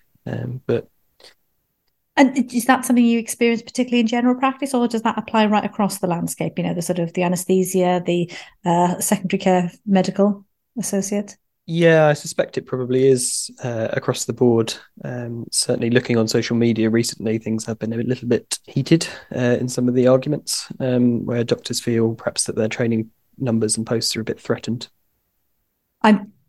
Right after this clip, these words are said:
Speaker 2: truly saddened to hear that, because that strikes me as a misunderstanding of the wider landscape and the funding that's been allocated and that will follow.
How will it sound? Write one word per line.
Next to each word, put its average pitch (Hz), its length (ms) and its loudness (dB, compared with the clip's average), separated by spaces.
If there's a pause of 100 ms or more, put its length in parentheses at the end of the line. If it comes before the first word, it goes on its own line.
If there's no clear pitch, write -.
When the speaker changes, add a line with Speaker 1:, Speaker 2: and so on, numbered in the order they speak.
Speaker 2:
truly 330 600 -2
saddened 226 800 0
to 208 80 0
hear 208 300 2
that, 170 200 -4
because 190 300 -2
that 220 260 2 (480)
strikes - 560 0
me 190 80 4
as 185 120 4
a 185 40 4
misunderstanding 180 800 0
of 170 80 0
the 170 80 -2
wider 175 300 0
landscape 175 640 -4
and 170 100 0
the 165 60 0
funding 185 600 4
that's 175 160 -4
been 175 160 -4
allocated 175 580 -4
and 175 80 -6
that - 80 -8
will 196 100 -10
follow. 190 500 -2